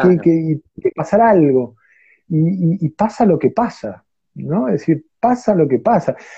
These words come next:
Speaker 2: Fijémonos en la hora, eh, la cuarentena está larga, ¿cuántas horas uno siente que puede sentir que se aburre y le agarra la ansiedad, y
Speaker 1: Ajá.
Speaker 2: más de uno le agarra el miedo a bajonearse?
Speaker 1: Mm.
Speaker 2: Como si uno tuviera que tener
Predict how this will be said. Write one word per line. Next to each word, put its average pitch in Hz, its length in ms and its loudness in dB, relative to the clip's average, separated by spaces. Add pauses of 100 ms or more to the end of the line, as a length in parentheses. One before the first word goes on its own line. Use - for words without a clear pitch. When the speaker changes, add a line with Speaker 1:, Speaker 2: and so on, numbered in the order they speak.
(140)
Speaker 2:
Fijémonos 214 340 2
en 170 40 4
la 160 100 4
hora, 196 220 4 (100)
eh, 139 380 -6
la 135 140 -8
cuarentena 208 500 0
está 156 180 0
larga, 165 380 4
¿cuántas 185 420 0
horas 196 220 0
uno 190 140 0
siente 185 340 0
que - 100 -14
puede 180 140 0
sentir 165 260 -2
que 165 120 -2
se - 160 -8
aburre 151 500 4
y 127 40 2
le 131 80 4
agarra 196 260 4
la 160 80 4
ansiedad, 151 580 2 (480)
y 143 80 -2
Speaker 1:
Ajá. - 20 0
Speaker 2:
más 202 200 4
de 196 60 6
uno 226 200 4
le 175 80 4
agarra 185 380 4
el 151 160 -4 (120)
miedo 233 320 4
a 131 120 -6
bajonearse? 135 1080 -4 (240)
Speaker 1:
Mm. 143 380 -10
Speaker 2:
Como 139 160 -2
si 139 100 -2
uno 196 140 4
tuviera 190 180 2
que 175 80 2
tener 180 140 0